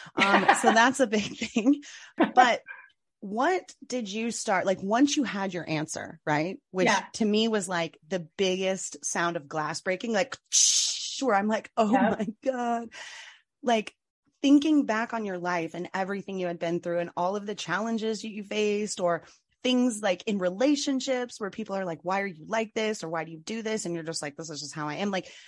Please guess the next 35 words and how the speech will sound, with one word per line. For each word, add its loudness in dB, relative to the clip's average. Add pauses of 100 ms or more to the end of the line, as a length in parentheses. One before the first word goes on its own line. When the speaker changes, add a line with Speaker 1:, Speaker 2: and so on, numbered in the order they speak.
(160)
Speaker 1:
how 0
many 2
of -6
those 0 (460)
things -2
were -8
like, -6 (160)
"Oh, 4
it's -10
A 0
D 0
H -10
D 2 (300)
for -4
you"? -6
Speaker 2:
Oh 8
my 4
God. 6 (120)
So 4
many 4
things. -6
Like, -4 (320)
I 2
mean, 0
start 6
off 6
with 2
the -10
fact 2
of, -4
like, 0
I 2
was -2
always -2
talking. -4